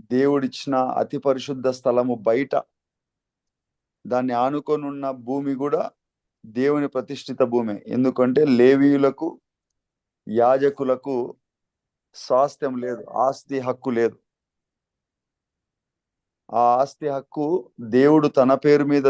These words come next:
తీసుకొని వీళ్ళకు అప్పగిస్తున్నాడు. మరి దేవుడు ఈ లేవీయులకు భూమిని అప్పగించినప్పుడు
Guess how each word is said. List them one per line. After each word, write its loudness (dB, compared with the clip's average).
తీసుకొని -2
వీళ్ళకు 2
అప్పగిస్తున్నాడు. -8
మరి 4
దేవుడు 6
ఈ 0
లేవీయులకు 0
భూమిని -2
అప్పగించినప్పుడు -6